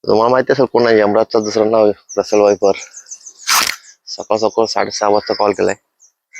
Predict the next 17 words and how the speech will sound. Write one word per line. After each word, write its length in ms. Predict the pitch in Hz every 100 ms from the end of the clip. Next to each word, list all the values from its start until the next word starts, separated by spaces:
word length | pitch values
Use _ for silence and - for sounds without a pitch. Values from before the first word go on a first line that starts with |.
| - - - - _ -
बघूया 280 | 104 101 110
जरा 160 | 104
रेस्क्यू 320 | 101 - 107
करूया 240 | 95 101 98
आता. 180 | 98 98 _ _ _ _ _ -
निघतो, 440 | 107 98 - 104
जिम 340 | 107 113 107 107
मध्ये 180 | 101
आहे, 80 | 101
जिमच्या 340 | 101 101 98 101
पाठीमागे 400 | 98 95 95 95
आहे. 100 | 98 _ _ _ _ _ _
आपला 400 | 98 101 101 101
भावेश, 380 | 92 92 101 - - - - - -
भावेश 300 | 95 107 -
फ्रेंड 260 | 101 101
आहे 140 | 101